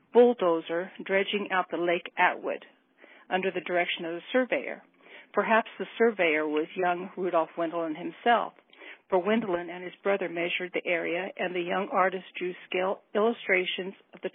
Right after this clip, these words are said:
terrain that went to the lake proposal, uh, to Washington, D C in the early nineteen thirties and was instrumental in getting the C C C project approved.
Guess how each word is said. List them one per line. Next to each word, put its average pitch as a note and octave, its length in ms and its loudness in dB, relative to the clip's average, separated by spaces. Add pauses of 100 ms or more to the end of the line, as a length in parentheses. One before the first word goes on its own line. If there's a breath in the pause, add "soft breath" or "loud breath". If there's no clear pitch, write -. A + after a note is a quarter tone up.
terrain F#3+ 440 0 (340 loud breath)
that F#3+ 140 4
went G3+ 220 -2
to G#3 80 -6
the F3+ 200 -2
lake F#3 220 2 (120)
proposal, F3 600 -2 (180)
uh, E3 60 -2 (140)
to E3 60 -10
Washington, F3 480 -2
D F3+ 160 -4 (120)
C E3+ 280 -6 (1040 loud breath)
in F3+ 120 -2
the - 80 -4
early F#3 280 0
nineteen F3 460 -6 (100)
thirties F#3 400 2 (200)
and F#3 120 -6
was E3+ 100 -8 (100)
instrumental G3 600 -4
in F3 160 -6
getting F3 240 -4
the E3 120 -6 (100)
C F#3 220 -6 (100)
C E3+ 180 -6 (120)
C E3 220 -6
project D#3+ 520 -4
approved. - 540 -4